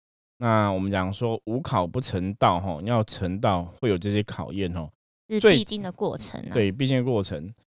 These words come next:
Speaker 1: 考验最主要其实是让自己知道说什么地方你有问题，哦，什么地方你可能做得没有那么好，吼，所以就是你可以去调整跟改变。
Speaker 2: 或者是那种考验就有点像你以为你好像可以，你可以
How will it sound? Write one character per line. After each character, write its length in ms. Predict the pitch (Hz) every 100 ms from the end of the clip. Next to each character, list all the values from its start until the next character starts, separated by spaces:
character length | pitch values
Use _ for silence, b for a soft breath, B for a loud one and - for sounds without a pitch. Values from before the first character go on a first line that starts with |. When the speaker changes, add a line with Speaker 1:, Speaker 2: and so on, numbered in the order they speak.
| _
Speaker 1:
考 200 | - 127
验 160 | 196 226
最 140 | 202
主 80 | 113
要 140 | 107
其 260 | - 107 110
实 60 |
是 100 | 127
让 180 | 123 117
自 140 | 113 117
己 80 |
知 80 | 90
道 100 | 104
说 240 | 98 104 98
什 140 | 92
么 80 | 92
地 160 | 113
方 320 | 110 104 104 98
你 60 |
有 120 | 104
问 300 | 87 120 104
题， 340 | 82 87 69 76 _ _ _
哦， 160 | - 95
什 120 | 90
么 60 | 101
地 100 | 110
方 140 | 120
你 60 | 113
可 100 | 101
能 140 | 90
做 200 | 98 120
得 100 | 101
没 120 | 90 95
有 120 | 92
那 100 | 95
么 280 | 92 87 87 _ _ _ _
好， 220 | - 90 71
吼， 360 | 85 98 76
所 160 | 82 113
以 160 | 107 92
就 100 | 110
是 160 | 110
你 100 | 92
可 120 | 87 98
以 60 |
去 220 | - 104 -
调 320 | - 95 98
整 240 | 110 90
跟 240 | 78 101 101
改 260 | - 78 78
变。 300 | 110 90 78 -
Speaker 2:
或 80 | 285
者 100 | 190
是 140 | 240
那 140 | 247
种 100 | 208
考 180 | 196 -
验 140 | 180 208
就 120 | 220
有 120 | 180
点 160 | 180 156
像 220 | 185 185
你 200 | 233 240
以 60 |
为 100 | 165
你 200 | 151 147 139 _ _ _
好 100 | -
像 200 | 170 214
可 220 | 208 - 160
以， 120 | 165
你 120 | 143
可 200 | - 165
以 260 | 160 127